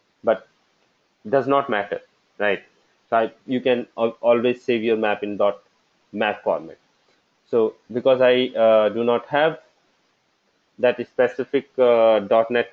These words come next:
uh, component installed in my, uh, system, so I saved the, saved the source code of map in the dot map format.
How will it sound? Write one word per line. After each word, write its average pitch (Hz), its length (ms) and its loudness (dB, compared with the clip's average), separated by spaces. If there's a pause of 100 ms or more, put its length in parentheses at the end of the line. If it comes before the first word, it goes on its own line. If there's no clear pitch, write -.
uh, 113 260 2 (1200)
component 147 520 0
installed 117 400 0
in 117 140 -2
my, 113 300 2
uh, 101 680 0
system, 135 400 -2 (760)
so 123 160 0
I 113 440 -2
saved 135 320 -2
the, 131 100 -4 (520)
saved 131 280 0
the 127 320 2
source 135 280 0
code 123 180 0
of 110 220 0
map 127 340 -2 (640)
in 110 160 -6
the 117 100 -2
dot 110 300 -2
map 95 260 -8
format. - 340 -14